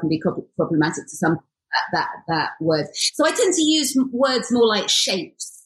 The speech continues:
of grief rather than stages of grief, because they come back. They're not linear. You know, they swirl around and you will go in and out of them and they still come out. I mean, I'm three and a half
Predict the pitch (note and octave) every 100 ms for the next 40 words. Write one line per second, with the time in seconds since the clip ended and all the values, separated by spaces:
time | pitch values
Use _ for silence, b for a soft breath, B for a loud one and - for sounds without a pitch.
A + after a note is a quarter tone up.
0 | _ F#3 - E3+ E3+ D3+ - E3 E3 D#3
1 | D#3 - F3 D#3+ D#3 D3+ D#3 D3 - -
2 | C4+ C#4 D#4 - C4+ C4+ F#3+ - G#3 A3+
3 | F3+ G3+ F3+ F3+ F3 E3 E3+ E3 F#3+ -
4 | G#3 G3 - _ _ - D#3+ D#3 E3 E3
5 | E3 D#3+ E3 D#3 F3 F3+ F3+ F3+ E3+ E3+
6 | F3 - D#3+ F3 E3 D#3+ D#3 D3+ - _
7 | - G#3 G3 F#3 F#3 F#3 F3 F#3+ - G#3
8 | F#3 F3 F3